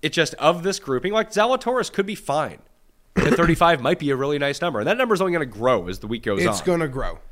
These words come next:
Speaker 1: It, it'll probably end up at forty-five or fifty by the
Speaker 2: I've
Speaker 1: time we
Speaker 2: seen
Speaker 1: get
Speaker 2: a
Speaker 1: to Wednesday.
Speaker 2: Uh,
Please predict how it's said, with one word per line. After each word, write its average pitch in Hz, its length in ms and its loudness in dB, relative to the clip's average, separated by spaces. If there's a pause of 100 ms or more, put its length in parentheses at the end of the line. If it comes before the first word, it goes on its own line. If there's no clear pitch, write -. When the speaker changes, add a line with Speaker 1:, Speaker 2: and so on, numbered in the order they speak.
(140)
Speaker 1:
It, 139 240 -2
it'll 143 180 0
probably 170 380 4
end 135 100 0
up 131 100 0
at 123 120 -10
forty-five 113 500 -2
or 104 60 -6
fifty - 420 -12 (160)
by 123 120 2
the - 40 2
Speaker 2:
I've 110 40 0
Speaker 1:
time 131 100 4
we 101 80 4
Speaker 2:
seen 104 80 2
Speaker 1:
get 202 80 2
Speaker 2:
a - 40 -14
Speaker 1:
to 117 80 -8
Wednesday. 90 360 -12 (400)
Speaker 2:
Uh, 156 100 -4